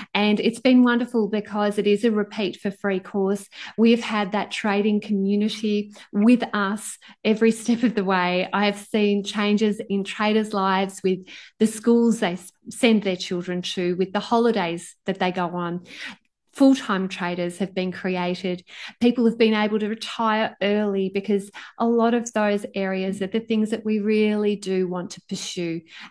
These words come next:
and those objectives are worthy. So come and register if you want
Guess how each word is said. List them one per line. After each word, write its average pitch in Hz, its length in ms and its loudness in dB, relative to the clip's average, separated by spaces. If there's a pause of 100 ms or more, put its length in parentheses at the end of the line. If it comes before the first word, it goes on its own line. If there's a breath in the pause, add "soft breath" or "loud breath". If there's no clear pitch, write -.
and 190 180 0
those 202 280 2
objectives 185 580 -4
are 180 60 0
worthy. 175 680 -2 (220 loud breath)
So 185 600 0
come 254 260 0
and 254 120 4
register 247 600 0
if 226 180 -2
you 214 100 0
want 202 280 -4